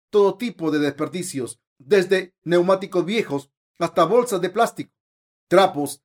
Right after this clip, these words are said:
zapatos, paraguas rotos y harapos.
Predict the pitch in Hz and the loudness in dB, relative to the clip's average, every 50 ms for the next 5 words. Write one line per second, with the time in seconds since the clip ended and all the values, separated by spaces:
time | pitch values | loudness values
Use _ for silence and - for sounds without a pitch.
0 | _ _ - - 139 - - 196 196 190 - - 143 131 - - _ _ _ - | _ _ -4 -2 -2 0 2 2 0 0 0 -4 -6 -6 -6 -10 _ _ _ -2
1 | 170 165 185 190 185 175 175 170 170 196 196 180 185 - 127 113 - _ _ _ | 2 4 4 4 4 4 4 2 4 2 2 2 0 -4 -12 -12 -12 _ _ _
2 | _ - 175 180 170 170 196 185 185 - 123 107 - - | _ -2 2 2 4 4 4 2 0 -4 -10 -12 -12 -14